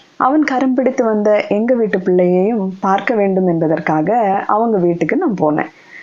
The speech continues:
அங்க போகும்போது அந்த ஞாயிற்றுக்கிழமையில தேவனை ஆராதிப்பதற்கென்று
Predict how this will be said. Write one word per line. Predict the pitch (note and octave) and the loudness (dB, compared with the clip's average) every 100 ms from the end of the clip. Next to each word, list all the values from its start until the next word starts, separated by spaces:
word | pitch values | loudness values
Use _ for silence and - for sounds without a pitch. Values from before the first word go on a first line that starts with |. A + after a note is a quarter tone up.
| - | -4
அங்க | D4 E4 C4 | 0 2 2
போகும்போது | G#3 F3+ E3+ E3+ C4+ B3 G#3+ - | 0 0 0 2 2 2 -2 -4
அந்த | - A#3+ C#4 | -4 0 2
ஞாயிற்றுக்கிழமையில | A#3+ E3+ D#3+ D#3+ D#3 D3 D#3 E3+ - - - F#3+ | 2 0 0 0 0 2 0 0 0 -2 -4 0
தேவனை | A#3+ C#4 D4 C#4 G3 | 2 2 2 0 0
ஆராதிப்பதற்கென்று | F3 F#3 F#3 F3+ E3 D#3 D3+ D3 D3+ A3+ | 2 2 2 0 0 -2 0 0 0 -2